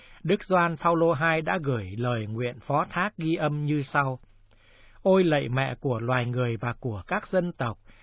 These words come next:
mẹ biết tất cả mọi nỗi khổ đau và niềm hy vọng của chúng con. Mẹ cảm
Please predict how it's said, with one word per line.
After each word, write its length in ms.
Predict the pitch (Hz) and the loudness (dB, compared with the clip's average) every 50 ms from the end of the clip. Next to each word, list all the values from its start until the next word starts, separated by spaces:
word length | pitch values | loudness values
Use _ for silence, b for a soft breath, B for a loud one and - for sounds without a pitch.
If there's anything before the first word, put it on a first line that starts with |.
| b b | b b
mẹ 260 | - 147 139 139 143 131 | -4 -2 -2 -2 -2 0
biết 200 | 139 175 202 - - | 0 -2 -2 -2 -4
tất 200 | - 226 - - | -8 -8 -8 -6
cả 220 | - 135 117 104 92 92 | -4 -2 -2 -2 -4 -2
mọi 260 | 120 131 135 131 120 | -2 -2 -2 -2 -4
nỗi 240 | 120 131 135 190 220 | -4 -2 -2 -2 -4
khổ 320 | - - - 127 113 92 90 | -4 -2 -4 -4 -4 -4 -4
đau 320 | 113 151 156 156 156 156 151 | 0 2 2 2 2 0 0
và 120 | 139 131 | -2 -2
niềm 300 | 127 127 127 127 117 110 | 0 0 0 -2 -2 -2
hy 180 | 101 139 180 175 | -2 0 0 2
vọng 280 | 151 151 135 120 113 110 - | 2 2 2 2 0 -6 -8
của 220 | 131 120 95 85 - | -6 -6 -6 -8 -8
chúng 240 | - - 139 165 196 | -6 -6 -6 -6 -4
con. 340 | - 165 147 143 143 143 139 b b b b b b b b b | 0 2 2 2 2 0 -4 b b b b b b b b b
Mẹ 220 | - 143 147 151 139 - | -2 0 0 0 0 0
cảm 260 | - 139 120 107 | 0 0 0 -2